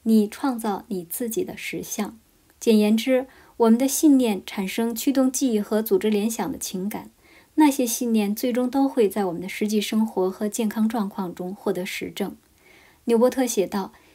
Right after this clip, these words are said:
新纪元的这一根本概念首次出现在赛斯资料中。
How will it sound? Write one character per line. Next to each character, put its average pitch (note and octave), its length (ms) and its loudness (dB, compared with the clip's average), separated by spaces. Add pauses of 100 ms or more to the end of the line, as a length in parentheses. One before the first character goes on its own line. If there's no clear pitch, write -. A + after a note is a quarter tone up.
(100)
新 D#4+ 200 8
纪 D#4 120 2
元 A3 200 4
的 A3+ 140 4
这 B3 140 -2
一 A#3+ 100 -2
根 C#4 240 2
本 F#3+ 140 -2
概 G3 160 -2
念 G3 340 -4
首 - 260 -2
次 A#3 280 0
出 A#3 180 -6
现 A3+ 220 0
在 G3 120 0
赛 G#3 220 -4
斯 G#3 160 -4
资 G#3 160 -4
料 G#3+ 260 -4
中。 F3+ 220 -8